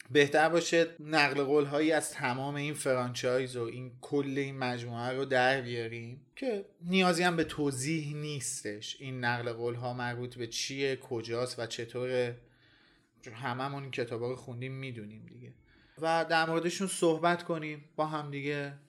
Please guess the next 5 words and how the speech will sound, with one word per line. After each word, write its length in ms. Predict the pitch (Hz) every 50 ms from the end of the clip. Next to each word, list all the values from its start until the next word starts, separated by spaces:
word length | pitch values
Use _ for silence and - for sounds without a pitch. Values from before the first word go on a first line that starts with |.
| _ _
حرف 380 | _ - 160 160 165 165 - -
بزنیم، 600 | 160 143 143 143 143 143 139 139 135 131 131 131 - - _ _ _ _ _ _ _ _ _ _ _ - -
نظرمون 640 | 139 151 160 165 147 170 185 185 185 190 170 165 147
رو 100 | 147 139
بگیم. 440 | 131 131 123 127 131 127 120 123